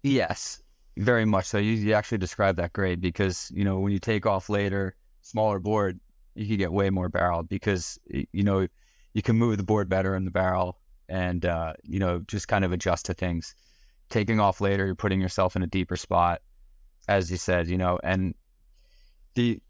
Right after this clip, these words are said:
yeah, it, it's, that's how I always kind of approached it. And then as I've gotten older and I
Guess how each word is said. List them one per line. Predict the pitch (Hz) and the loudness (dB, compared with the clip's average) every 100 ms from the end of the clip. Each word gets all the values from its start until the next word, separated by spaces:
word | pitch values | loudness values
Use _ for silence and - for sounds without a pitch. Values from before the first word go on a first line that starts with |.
| _ - | _ 0
yeah, | 113 104 87 | 2 2 0
it, | - 107 87 | -2 0 0
it's, | 113 - - - | -4 -6 -10 0
that's | 123 139 | 2 2
how | 127 113 | 2 2
I | 104 | 2
always | 101 95 | -2 -2
kind | - 92 | -2 -2
of | 90 | -2
approached | 87 90 85 - | -6 -6 -6 -8
it. | - - _ - | -12 -12 _ -6
And | 95 98 | -2 0
then | 98 92 92 - | 0 -2 -4 0
as | 101 101 | 0 2
I've | 104 87 | 0 2
gotten | 107 98 85 | 0 0 -2
older | 95 95 98 113 139 | 0 0 0 0 -2
and | 95 | -2
I | 95 | -2